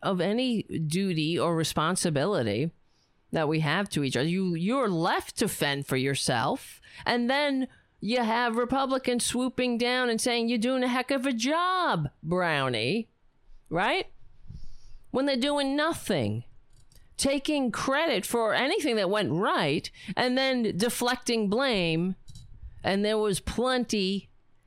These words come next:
of the, you know, blame on, uh, bl-, blame to go around for,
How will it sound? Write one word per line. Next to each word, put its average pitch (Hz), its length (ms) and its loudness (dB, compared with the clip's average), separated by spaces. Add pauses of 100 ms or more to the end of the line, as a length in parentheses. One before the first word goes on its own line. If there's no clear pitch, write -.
(240)
of 170 380 0
the, 170 220 0
you 139 140 0
know, 131 200 0
blame 202 480 0
on, 190 540 0 (240)
uh, 156 100 2
bl-, 160 300 -2 (280)
blame 185 460 -2
to 185 100 0
go 180 300 2
around 220 600 0 (1120)
for, 180 560 -2